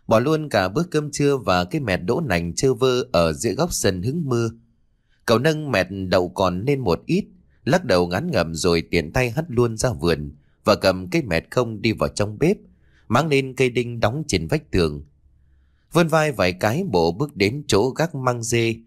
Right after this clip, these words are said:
nơi có cái lồng bàn màu đỏ đang úp lên mâm cơm mà hồi sáng trước khi đi bà đã chuẩn bị cho cậu. Nhấc chiếc lồng bàn lên, một tô cơm đã nguội ngắt, mấy miếng thịt kho với lại đậu hũ trong cái đĩa nhỏ và cái niêu cá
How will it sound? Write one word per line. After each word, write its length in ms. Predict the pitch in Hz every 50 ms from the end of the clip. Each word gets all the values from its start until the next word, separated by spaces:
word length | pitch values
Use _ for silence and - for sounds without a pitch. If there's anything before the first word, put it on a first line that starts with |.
| _ _ _ _
nơi 280 | 107 104 98 104 101 101
có 140 | - - 143
cái 180 | - - 180 165
lồng 280 | 98 90 87 85 85 80
bàn 260 | 82 82 82 82 82
màu 160 | 80 80 80
đỏ 420 | 76 73 78 73 67 60 62 - - _ _ _
đang 260 | 104 101 98 95 95
úp 220 | - - 185 185 123
lên 200 | 127 127 120 123
mâm 180 | 127 117 117
cơm 340 | 117 - 117 117 113 107 110 - _ _ _ _ _ _ _ _ _ _ _ _ _ _ _
mà 100 | - 104
hồi 200 | 101 104 101 98
sáng 300 | 92 - 104 95 104 123
trước 120 | - 190 185 185
khi 140 | - 143 143
đi 280 | - 135 135 131 131
bà 200 | 113 87 78 82
đã 160 | 82 82 156 175 -
chuẩn 300 | - 95 78 80 78 69
bị 240 | 87 85 78 71 -
cho 140 | - 131 - -
cậu. 340 | - 90 80 67 - - _ _ _ _ _ _ _ _ _ _ _ _ _ _ _ _ -
Nhấc 140 | 170 190
chiếc 200 | 180 202 208 -
lồng 220 | 104 95 92 92 87
bàn 260 | 90 90 92 98 127
lên, 220 | 139 139 139 135
một 340 | 131 113 92 87 85 - - -
tô 180 | 135 131 120 123
cơm 260 | - 127 127 120 120 117
đã 120 | 156 165 127
nguội 200 | 90 82 78 - -
ngắt, 160 | 123 160 202 185 - - - _ _ _ _ -
mấy 140 | 107 117 127
miếng 380 | 120 120 120 151 185 196 175 -
thịt 120 | - 87 - -
kho 300 | - 135 135 135 127 - -
với 80 | 156
lại 200 | - - 82 73
đậu 280 | 78 80 87 73 67 80
hũ 260 | 87 - 202 202 - _ _ _ _
trong 340 | - - 107 98 95 95 90
cái 100 | - 143
đĩa 220 | 131 110 120 - 180 147
nhỏ 240 | 110 85 80 80 80
và 280 | 73 67 87 85 82
cái 180 | 80 - 147 147
niêu 220 | 131 123 117 113
cá 280 | - - 113 113 127